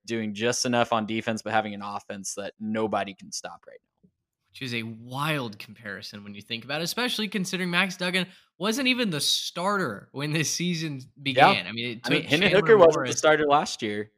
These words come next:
Speaker 1: at
Speaker 2: No.
Speaker 1: Tennessee when the season began, so
Speaker 2: It's very
Speaker 1: lots
Speaker 2: true.
Speaker 1: of parallels.
Speaker 2: I, I, I, one, one last note on Tennessee. I, I saw,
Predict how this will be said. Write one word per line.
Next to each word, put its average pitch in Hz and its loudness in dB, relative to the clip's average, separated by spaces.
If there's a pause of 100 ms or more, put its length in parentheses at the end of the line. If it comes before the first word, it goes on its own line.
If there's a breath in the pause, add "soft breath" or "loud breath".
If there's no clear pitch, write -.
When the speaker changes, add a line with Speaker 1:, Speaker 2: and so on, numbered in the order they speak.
Speaker 1:
at 120 -2
Speaker 2:
No. - -10
Speaker 1:
Tennessee 135 -2
when 113 -2
the 107 -4
season 104 -6
began, 98 -12
so 104 -8
Speaker 2:
It's - -20
very 139 -10
Speaker 1:
lots 147 2
Speaker 2:
true. - -6
Speaker 1:
of - -6
parallels. 117 -2 (360)
Speaker 2:
I, 143 -4
I, 127 -16
I, 151 -8
one, 160 -4
one 151 -2
last 135 0
note 143 -2
on 123 -4
Tennessee. 127 -6
I, 127 -4
I 120 -8
saw, 131 -2